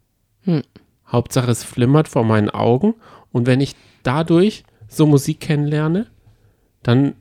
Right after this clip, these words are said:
Speaker 2: kann ich das damit verbinden.
Speaker 1: Hm. Wieso kannst du das denn nicht mit Gefühlen verbinden, die dann ausgelöst werden? Das ist doch das Allerschönste.
Speaker 2: Ja,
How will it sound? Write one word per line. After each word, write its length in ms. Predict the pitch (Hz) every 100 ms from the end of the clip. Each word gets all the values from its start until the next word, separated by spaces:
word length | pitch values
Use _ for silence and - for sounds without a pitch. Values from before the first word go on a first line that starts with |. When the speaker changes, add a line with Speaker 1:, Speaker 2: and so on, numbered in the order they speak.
| - - _
Speaker 2:
kann 160 | - 139
ich 120 | 135
das 180 | 135 -
damit 280 | 120 127
verbinden. 540 | - 117 120 117 117 113 _ _ _ _ _
Speaker 1:
Hm. 200 | 190 143 - _ _ _ _ _ _ _ _ _ _ _ _ _ _ _ _ - - - -
Wieso 180 | 170
kannst 260 | 170 175 180
du 40 |
das 120 | 180 170
denn 140 | 170
nicht 160 | 170 180
mit 180 | 175
Gefühlen 500 | - 156 185 202 226
verbinden, 640 | 180 147 147 139 - 143 151 - - -
die 80 |
dann 160 | 151 147
ausgelöst 640 | - 143 - 147 143 139 -
werden? 440 | 151 147 139 147 - _ _
Das 120 | 160
ist 160 | 165 165
doch 80 | 170
das 140 | 165
Allerschönste. 840 | - 165 165 - 185 196 - 151 160 _ _ _ _ _ - -
Speaker 2:
Ja, 380 | - 117 131 190